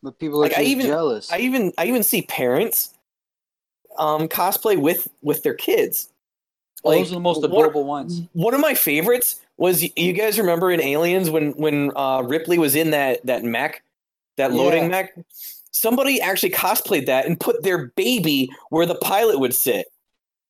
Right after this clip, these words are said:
Speaker 1: So the baby was
Speaker 2: So,
Speaker 1: Ripley
Speaker 2: so
Speaker 1: and the
Speaker 2: the,
Speaker 1: dad was
Speaker 2: the
Speaker 1: the Modi mech?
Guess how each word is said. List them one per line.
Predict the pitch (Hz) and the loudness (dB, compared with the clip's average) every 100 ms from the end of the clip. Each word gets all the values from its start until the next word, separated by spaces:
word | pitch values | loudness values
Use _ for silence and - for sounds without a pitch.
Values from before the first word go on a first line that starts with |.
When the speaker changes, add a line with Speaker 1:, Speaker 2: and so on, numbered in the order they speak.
| _ _ | _ _
Speaker 1:
So | - 165 151 | -10 -4 -2
the | 147 | -4
baby | 143 175 170 | -6 -6 -4
was | 175 170 | -4 -2
Speaker 2:
So, | 196 | 0
Speaker 1:
Ripley | 156 - 180 | 0 -2 -2
Speaker 2:
so | 247 | 0
Speaker 1:
and | 202 | 0
the | 170 | 0
Speaker 2:
the, | |
Speaker 1:
dad | 143 165 | 0 -2
was | 156 | -2
Speaker 2:
the | 170 | -2
Speaker 1:
the | 143 | -2
Modi | 143 156 | -4 -4
mech? | 170 | -8